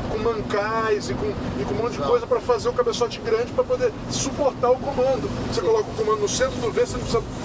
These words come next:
Speaker 1: muita coisa mais que já tem lá,
Speaker 2: Exato.
Speaker 1: só a varetinha em cima e as suas valvulinhas lá em cima. E, e, e é razoavelmente eficiente.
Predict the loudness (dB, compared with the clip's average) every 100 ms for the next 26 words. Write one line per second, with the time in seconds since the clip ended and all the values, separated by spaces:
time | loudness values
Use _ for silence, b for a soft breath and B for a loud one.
0 | -6 -2 -2 0 2 2 4 2 2 -2
1 | 0 0 0 0 0 0 -2 -2 -2 0
2 | 2 4 4 4 0 -4 -4 -2 -2 0
3 | 0 0 -2 -2 2 0 0 -2 0 0
4 | 0 -2 -2 -2 -4 -4 -4 -4 -2 -2
5 | -2 -2 -2 0 2 2 2 4 4 4
6 | 0 -2 -2 -2 -2 0 0 -2 -4